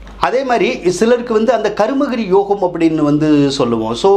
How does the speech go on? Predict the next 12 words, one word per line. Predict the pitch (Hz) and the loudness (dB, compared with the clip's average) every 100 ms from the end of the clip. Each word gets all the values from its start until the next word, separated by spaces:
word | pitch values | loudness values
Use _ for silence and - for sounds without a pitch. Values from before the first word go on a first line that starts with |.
| 196 190 185 | 4 2 0
கருமகிரி | 185 226 220 202 | -2 -2 -4 -2
யோகம்னா | 190 185 185 | 0 0 0
என்னது? | 165 160 160 | 2 2 0
நம்ம | 156 156 | 0 0
வீட்ல | 170 196 | 2 2
யாராவது | 165 160 180 160 | 2 2 2 0
வயசானவங்க | 165 170 185 190 170 156 | 0 0 -2 0 0 0
இருந்தா | 175 | 0
அவங்களுக்கு | 185 160 175 170 | 0 -2 -4 -2
கொஞ்சம் | 156 156 | -2 0
உடல்நிலை | 151 175 170 | 0 0 0
பாதிக்கும். | 147 131 139 127 139 170 | 0 0 0 -2 -4 -4